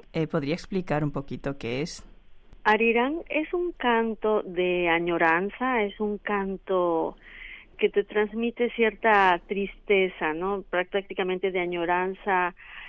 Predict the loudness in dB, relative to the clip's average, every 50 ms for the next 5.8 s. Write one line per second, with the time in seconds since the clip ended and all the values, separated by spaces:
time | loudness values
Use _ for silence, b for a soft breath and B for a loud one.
0 | B B -4 0 2 2 2 2 -2 -4 -2 0 2 2 2 2 4 4 6 6
1 | 8 6 6 6 6 6 6 6 6 6 4 4 2 0 -2 -2 0 0 2 2
2 | 4 4 4 4 4 2 0 0 0 0 2 2 2 2 0 0 -2 -2 -2 -2
3 | -2 -2 -2 -2 0 0 0 0 2 2 2 4 4 2 2 0 -2 -4 -6 -6
4 | -6 -4 -4 -2 -2 -2 -4 B B B B B B B B B B -2 -2 0
5 | 0 0 0 0 0 0 2 2 2 2 2 2 2 0 0 0